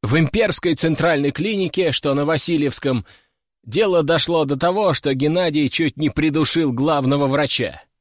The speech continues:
Тот, напыщенный тип в белом халате, смерил принцессу взглядом, как будто она какая-нибудь блохастая дворняга, и заявил, что такую махину лечить не будут, извините,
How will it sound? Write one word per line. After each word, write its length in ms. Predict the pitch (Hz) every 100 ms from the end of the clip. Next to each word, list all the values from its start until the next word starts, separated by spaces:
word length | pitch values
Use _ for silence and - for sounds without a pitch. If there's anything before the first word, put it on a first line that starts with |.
| _ _ _
Тот, 440 | - - 156 107 - _ _ _ _
напыщенный 680 | 101 113 135 127 - 131 139
тип 380 | 107 147 117 -
в 140 | 107
белом 340 | 110 143 123 123
халате, 680 | - 143 175 160 156 147 - - _ _ -
смерил 520 | - 190 196 170 160
принцессу 640 | 143 170 143 180 147 156
взглядом, 680 | 131 120 165 180 147 139 107 _ _ _
как 180 | - 117
будто 340 | 135 - 139
она 260 | 139 135 -
какая-нибудь 760 | - - 135 127 127 127 - - _ -
блохастая 680 | 120 180 143 175 143 185 170
дворняга, 720 | 156 185 165 151 107 87 - _ _ _ _ 107
и 120 | 120
заявил, 460 | 131 147 160 156
что 320 | 120 - 156 131
такую 440 | 175 - 180 160
махину 480 | 165 156 190 170 160
лечить 420 | 160 147 170 139
не 100 | 165
будут, 500 | 156 190 135 113 -
извините, 840 | 151 131 175 170 180 123 104 101